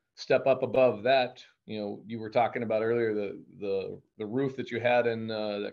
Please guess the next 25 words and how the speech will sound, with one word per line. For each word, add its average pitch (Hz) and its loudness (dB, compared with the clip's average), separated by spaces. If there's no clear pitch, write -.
Kayanite 123 -2
furnace. 107 -6
This 127 0
is 117 -4
a, 117 2
uh, 110 2
another 120 0
tunnel 131 -2
kiln 110 -6
furnace, 110 -8
you 113 -2
know, 104 -2
very 123 0
similar. 127 0
This 113 -8
particular 120 -4
one's 120 -2
probably 110 -2
a 95 -6
hundred 113 -4
and 104 -6
some 110 -4
odd 107 -4
feet 110 -6
long. 113 -4